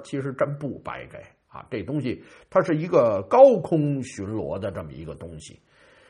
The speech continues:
另外呢，伊朗又击中了美国最先进的一个防御系统，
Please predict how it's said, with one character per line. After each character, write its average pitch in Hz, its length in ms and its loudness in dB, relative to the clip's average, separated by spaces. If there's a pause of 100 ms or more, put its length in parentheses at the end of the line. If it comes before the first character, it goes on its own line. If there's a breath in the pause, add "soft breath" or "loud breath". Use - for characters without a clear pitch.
(400 soft breath)
另 180 140 0
外 180 160 8
呢， 147 160 4
伊 160 180 2
朗 131 240 2
又 175 280 6
击 160 280 -4
中 151 240 0
了 113 80 0
美 101 260 -4
国 113 200 2
最 131 340 0
先 147 360 0
进 123 260 -2
的 82 260 -8 (360)
一 120 120 -4
个 120 220 2
防 113 200 -4
御 120 80 -2
系 113 220 -6
统， - 240 -12